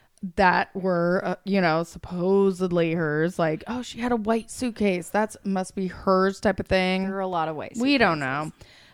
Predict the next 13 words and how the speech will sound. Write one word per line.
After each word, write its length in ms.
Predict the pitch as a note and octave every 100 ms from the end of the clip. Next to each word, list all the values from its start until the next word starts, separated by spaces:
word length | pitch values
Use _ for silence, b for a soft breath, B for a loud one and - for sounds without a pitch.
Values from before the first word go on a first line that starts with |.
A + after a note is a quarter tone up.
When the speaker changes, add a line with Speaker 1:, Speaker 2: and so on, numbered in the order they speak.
| _
Speaker 1:
But 120 | G#3+
despite 800 | G#3 G#3+ - - F#3+ F#3+ F#3+ -
thorough 480 | - F#3 F#3+ F#3 F#3
searches 580 | F3+ F3+ F3 F3+ F#3+ F3+ F3 -
of 120 | F3
the 180 | F3 E3+
area, 520 | C#3 D#3 E3 F3 F3+ - _ _
April 340 | E3 D#3+ E3 D#3+
was 200 | D#3+ D#3+
never 420 | D#3 D3+ D3+ D#3+
located. 720 | D#3 D3+ E3 E3 D3+ D#3 D3
Like, 260 | D#3+ C3 C3+
her, 720 | - - F3 F3 F3 E3+ E3+